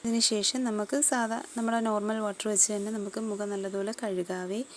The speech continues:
കഴുകിയതിന് ശേഷമാണ് ഇനി നമ്മുടെ അടുത്ത സ്റ്റെപ്പ് എന്ന് പറയുന്നത്. ഇനി നമുക്ക് വേണ്ടത് ഒരു ബൗളിനകത്ത് കുറച്ച് പാലും ചെറിയൊരു കഷ്ണം ബീട്രൂട്ടുമാണ് കേട്ടോ. ബീട്രൂട്ട് നിങ്ങൾ കട്ട് ചെയ്തെടുക്കുമ്പോൾ നിങ്ങളുടെ കയ്യിൽ പിടിക്കാൻ പറ്റുന്ന രീതിയിൽ ഇച്ചിരി വലിയൊരു പീസ് തന്നെ കട്ട് ചെയ്തെടുക്കണമേ. ഞാൻ എടുത്തപ്പോഴത്തേനും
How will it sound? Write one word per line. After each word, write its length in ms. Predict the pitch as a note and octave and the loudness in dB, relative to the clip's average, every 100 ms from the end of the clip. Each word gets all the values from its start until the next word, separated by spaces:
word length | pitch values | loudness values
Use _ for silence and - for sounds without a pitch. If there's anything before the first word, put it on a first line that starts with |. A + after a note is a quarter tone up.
| - - - - | -16 -16 -18 -4
കഴുകിയതിന് 540 | - A3 G#3+ A3+ A#3+ B3+ | 2 2 4 2 4 2
ശേഷമാണ് 540 | B3 G3+ G3 A3+ G#3 G#3 | 2 2 2 2 0 0
ഇനി 100 | G#3 G#3+ | 0 0
നമ്മുടെ 220 | G#3 G3+ C#4 | 0 0 0
അടുത്ത 240 | C4+ C#4 C4+ | 2 6 8
സ്റ്റെപ്പ് 260 | - F#3 F#3+ | 8 2 -2
എന്ന് 120 | F#3 | 0
പറയുന്നത്. 400 | F#3+ F3 F3 E3+ F3+ - | 0 -2 -4 -6 -6 0
ഇനി 100 | B3+ | 2
നമുക്ക് 260 | B3+ A3+ A#3+ | 2 2 0
വേണ്ടത് 280 | A#3 G3+ G#3 A#3 | 0 0 2 2
ഒരു 80 | A3+ | 2
ബൗളിനകത്ത് 520 | A3 G3+ G#3+ G#3 G3 A#3 | 2 2 0 -2 -2 -2
കുറച്ച് 280 | A3 G3+ A3 - | 2 6 4 4
പാലും 340 | G3 F#3 G3+ C4 | 0 2 0 2
ചെറിയൊരു 360 | - B3+ B3 B3 | 4 6 4 4
കഷ്ണം 260 | B3 - A#3 A3 | 2 2 2 2
ബീട്രൂട്ടുമാണ് 680 | G#3 - A3+ A3+ G#3 F#3 G3 | 2 2 0 2 2 2 0
കേട്ടോ. 220 | F#3+ F#3+ F#3+ - - - C4 | 0 -2 -4 -6 -10 -2 2
ബീട്രൂട്ട് 380 | B3+ C4 C4+ C#4 | 4 6 4 4
നിങ്ങൾ 140 | C4+ C4 | 4 2
കട്ട് 160 | B3+ A#3+ | 0 0
ചെയ്തെടുക്കുമ്പോൾ 480 | A#3+ A#3+ A3 A3+ A#3 | 2 4 2 0 0
നിങ്ങളുടെ 220 | A#3+ A#3+ B3+ | 2 2 2
കയ്യിൽ 200 | A#3+ A3+ A#3+ B3 | 2 4 2 2
പിടിക്കാൻ 280 | G#3 A3+ A3+ | 0 2 0
പറ്റുന്ന 260 | A3+ A#3+ A#3+ | 0 0 2
രീതിയിൽ 320 | A3+ G3+ G#3 A3 | 2 2 2 0
ഇച്ചിരി 560 | - - - - C4 C4 | -2 -8 -4 2 6 6
വലിയൊരു 380 | A#3+ A3 B3 A#3+ | 6 4 4 4
പീസ് 200 | A3 A3 A#3 | 4 4 4
തന്നെ 140 | A3 A3 | 2 -2
കട്ട് 140 | G#3 | -2
ചെയ്തെടുക്കണമേ. 540 | G#3 G#3 F#3+ - G3 G#3 A#3 | 0 0 0 0 0 2 2
ഞാൻ 160 | B3 B3 | 2 2
എടുത്തപ്പോഴത്തേനും 600 | A3 A#3 A#3 A3+ A#3 | 2 0 0 0 0